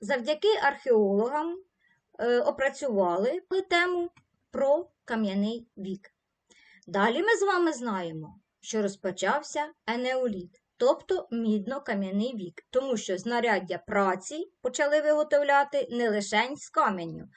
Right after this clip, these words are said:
а і з міді. Він тривав від четвертого до третього тисячоліття до нашої ери. Енеоліт —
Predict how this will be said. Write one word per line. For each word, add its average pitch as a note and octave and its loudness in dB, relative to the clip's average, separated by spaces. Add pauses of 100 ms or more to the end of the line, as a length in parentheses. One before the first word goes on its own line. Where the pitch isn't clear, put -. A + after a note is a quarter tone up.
(200)
а B3 2
і C4+ -10
з B3+ -14
міді. G#3 -6 (500)
Він G#4+ 0
тривав A#3+ 4 (580)
від C4+ -2
четвертого C4+ 0 (220)
до C4+ 2
третього G#3 0
тисячоліття G#3 -2 (240)
до D#4+ 2
нашої B3 -6 (100)
ери. D#3+ -6 (760)
Енеоліт — G4 4